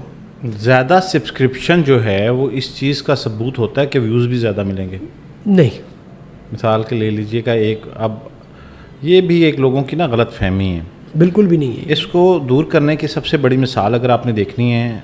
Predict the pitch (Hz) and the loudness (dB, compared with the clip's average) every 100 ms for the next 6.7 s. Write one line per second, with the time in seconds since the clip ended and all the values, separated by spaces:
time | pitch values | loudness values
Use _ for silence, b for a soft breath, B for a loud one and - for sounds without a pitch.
0 | - 101 101 104 - 110 120 120 135 - | -10 -4 -2 -4 -2 0 0 -2 -4 0
1 | 160 117 104 104 95 104 95 92 110 107 | 2 2 0 -4 -4 -4 -4 -2 -4 -4
2 | 104 - 101 107 104 110 107 101 98 107 | -6 -6 -4 0 0 0 -2 -2 0 0
3 | 92 85 - 85 76 - B B B B | 0 -6 -8 -10 -12 -18 B B B B
4 | B - - 135 - - - 117 135 - | B -8 0 -2 -2 -14 0 2 2 0
5 | 131 - 131 120 120 113 113 113 107 104 | -8 -4 -4 -2 -2 -2 -2 -2 -2 -2
6 | 123 117 113 120 120 120 117 | -2 -2 -2 -2 -2 -4 -4